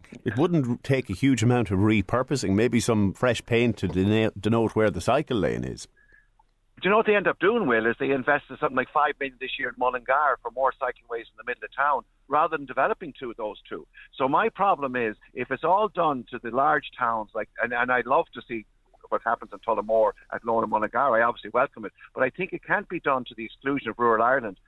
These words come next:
Speaker 2: I know Kieran Maloney speaking, for instance, tonight in the Castle Tower Hotel, for instance, in Castle Pollard, and, uh, he's talking about parishes and local communities and rural development. We can't forget about rural Ireland, because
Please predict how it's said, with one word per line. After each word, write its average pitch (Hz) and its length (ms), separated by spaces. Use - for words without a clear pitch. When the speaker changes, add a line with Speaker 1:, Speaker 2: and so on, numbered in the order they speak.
Speaker 2:
I 123 40
know 135 120
Kieran 170 260
Maloney 160 360
speaking, 123 300
for 120 140
instance, 110 240
tonight 110 280
in 95 60
the - 60
Castle 110 300
Tower 110 200
Hotel, 113 320
for 117 100
instance, - 260
in - 80
Castle 113 300
Pollard, 135 300
and, 117 280
uh, 135 120
he's 175 280
talking 131 380
about 110 260
parishes 135 560
and 110 160
local 139 320
communities 123 560
and 107 140
rural 139 220
development. 117 500
We 143 100
can't 233 340
forget 170 320
about 127 260
rural 127 240
Ireland, 123 320
because 117 300